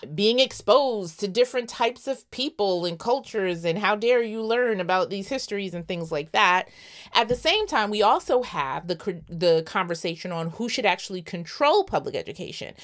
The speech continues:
how it's funded, the standards that should be set. Should it be done on a local level? Should we have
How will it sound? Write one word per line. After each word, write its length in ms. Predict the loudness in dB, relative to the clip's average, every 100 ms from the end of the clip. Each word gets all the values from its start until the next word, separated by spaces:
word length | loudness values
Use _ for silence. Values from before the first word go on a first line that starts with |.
| -20 -4
how 220 | 2 2
it's 140 | 0
funded, 600 | -2 -2 0 2 0 -2
the 100 | -10
standards 520 | -10 -2 0 0 -2 0
that 180 | -2
should 180 | -2 -6
be 120 | -8
set. 280 | -8 -4 -4
Should 160 | -4 -8
it 100 | -6
be 100 | -6
done 260 | -2 -2
on 80 | 0
a 80 | -2
local 320 | 0 0 0
level? 240 | 0 0 -2
Should 200 | -10 -8
we 100 | -4
have 260 | -2 -4